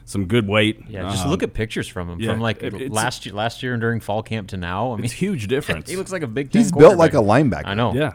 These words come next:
Speaker 3: Like, he could
Speaker 2: He's like a s-, probably legit two twenty-five, two thirty right now.
Speaker 1: Mm-hmm.
Speaker 3: And, and he does it the right way. I mean, it's good weight. His arms are bigger. He's gotten more explosive.
Speaker 2: Make him more durable
Speaker 3: Well,
Speaker 2: in the run game.
Speaker 3: think how limited he was lifting weights coming off of shoulder surgery.
Speaker 2: Yeah,
Speaker 3: I mean, you,
Speaker 2: that's true.
Speaker 3: you just can't.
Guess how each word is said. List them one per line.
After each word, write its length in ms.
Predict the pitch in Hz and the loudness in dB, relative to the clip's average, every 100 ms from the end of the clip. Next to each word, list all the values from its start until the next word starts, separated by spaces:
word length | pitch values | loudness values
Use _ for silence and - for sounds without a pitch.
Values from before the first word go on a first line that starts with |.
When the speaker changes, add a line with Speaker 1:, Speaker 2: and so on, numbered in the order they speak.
| - | -6
Speaker 3:
Like, 160 | 110 117 | -2 4
he 140 | 185 | 6
could 180 | 233 294 151 | 6 2 0
Speaker 2:
He's 100 | 160 | -6
like 120 | 277 | -4
a 20 | |
s-, 120 | - 131 117 113 | -4 -6 -6 -4
probably 200 | - 147 | 0 0
legit 280 | 123 110 123 | 0 -2 -4
two 120 | - | -4
twenty-five, 420 | 117 123 107 107 98 | -4 -2 -2 -2 -4
two 120 | 101 | -8
thirty 300 | 104 104 90 | -6 -8 -8
right 160 | 78 | -10
now. 160 | 80 101 - | -14 -16 -12
Speaker 1:
Mm-hmm. 280 | 92 92 107 117 - - - - - - - - - | -10 -10 -12 -14 -20 -20 -20 -20 -20 -20 -20 -20 -12
Speaker 3:
And, 240 | - 117 117 | -2 0 2
and 120 | 113 | 4
he 80 | 127 | 6
does 220 | 160 151 | 6 4
it 80 | 147 | 4
the 80 | 135 | 6
right 240 | 113 117 | 6 6
way. 120 | 80 | 0
I 20 | |
mean, 120 | 87 101 | 0 0
it's 120 | 98 | -2
good 240 | 95 123 | 4 4
weight. 420 | 135 110 120 131 | 6 4 4 0
His 140 | 95 92 | -4 -8
arms 400 | - 110 123 117 | -4 -2 0 0
are 80 | 113 | 0
bigger. 560 | 110 117 113 113 104 - - | 0 0 -2 -4 -6 -10 -14
He's 220 | 113 95 | -8 -4
gotten 260 | 92 110 120 | -2 2 4
more 180 | 113 113 | 4 4
explosive. 420 | - - 113 107 | 0 -2 0 0
Speaker 2:
Make 60 | |
him 60 | 131 | 0
more 160 | 104 98 | 0 -2
durable 360 | 101 107 110 | -2 0 4
Speaker 3:
Well, 100 | 160 | 6
Speaker 2:
in 40 | 98 | 6
the 60 | |
run 180 | 98 117 | 2 0
game. 340 | 120 123 139 147 | -2 -2 -4 0
Speaker 3:
think 180 | - 269 | 4 6
how 140 | 320 170 | 8 6
limited 500 | 117 117 131 113 98 | 6 6 6 6 6
he 160 | 104 | 4
was 500 | 95 101 98 95 87 | 4 6 6 4 0
lifting 600 | 104 92 113 135 127 98 | -8 0 2 2 0 0
weights 380 | 87 107 107 90 | 2 2 0 -2
coming 220 | - 107 95 | -2 0 0
off 120 | 87 | -2
of 80 | - | -4
shoulder 440 | - 104 104 76 | -2 0 0 -4
surgery. 420 | - 113 113 90 | -4 -4 -4 -6
Speaker 2:
Yeah, 80 | 95 | -6
Speaker 3:
I 80 | 82 | -2
mean, 140 | 95 | 2
you, 80 | 110 | 4
Speaker 2:
that's 120 | 185 | 2
true. 120 | 104 | -2
Speaker 3:
you 120 | 117 180 | 0 2
just 220 | 233 - | 0 -2
can't. 320 | - 151 135 | 0 0 0